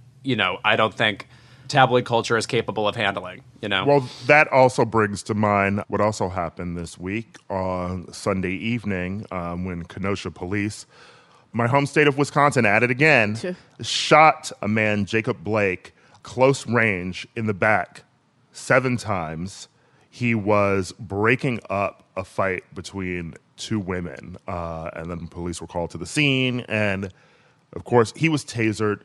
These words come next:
Speaker 2: and then shot. This brought up conversations online about distributing gruesome images. The video was being shared, and it reminded me of the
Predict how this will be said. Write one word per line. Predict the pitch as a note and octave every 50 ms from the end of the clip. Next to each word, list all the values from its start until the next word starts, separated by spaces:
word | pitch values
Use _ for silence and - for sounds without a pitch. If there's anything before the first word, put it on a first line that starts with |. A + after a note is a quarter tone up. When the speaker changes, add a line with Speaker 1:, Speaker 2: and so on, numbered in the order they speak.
| _ _
Speaker 2:
and | G#2 G#2 G2+
then | F#2+ G2 F#2 F2
shot. | - - - - F#2+ E2+ D2 - - _ _ _ _ _ _ -
This | F2 F2 F2+ A#2+ C#3+ D3+ - -
brought | G#2 F#2 E2 A2 A2+ A2+ A2 G#2+ G2+ - _
up | - G#2 G2+ G2 G2 G2 - _ _ - - - _ _ _ _ _ _ _
conversations | - B2 C3 B2+ G#2+ A2 G#2 - G#2 G2 G#2+ G2+ G2+
online | G2+ G2 G2 G2 G2+ G#2+ A2 A2+ A2+ A2
about | - - G#2 G#2+ F#2+ F#2+ F#2 F#2+
distributing | F2+ G#2+ - - - - A#2 B2+ B2+ A#2 A2 G2 F2+ E2+ E2+ F2+ F#2 - -
gruesome | F#2 F#2+ G2 G2 F2+ - - F#2 - - _
images. | G2+ G2+ G#2 G2+ F#2+ E2+ - D#2+ C#2+ D#2 - - - _ _
The | G#2+ A2
video | F#2+ E2+ E2 F#2 A2+ A#2 G#2+ G#2 F#2+ F2+
was | F2+ F#2 F#2
being | E2+ G#2+ G2+ F#2 F2+ F2+
shared, | - - - - G#2+ G2+ G2+ F#2+ F2 E2 D#2 D#2 D#2+ - -
and | - F#2+ F#2
it | F2+ - -
reminded | G#2+ G2+ G2+ G2+ G#2 G2+ G2 G2+ G2+ G#2 G2 -
me | - G2+ G2 F#2+ F#2+
of | - G2+ G2 F2 E2
the | D#2+ G2+ G2 G2 F#2+ F#2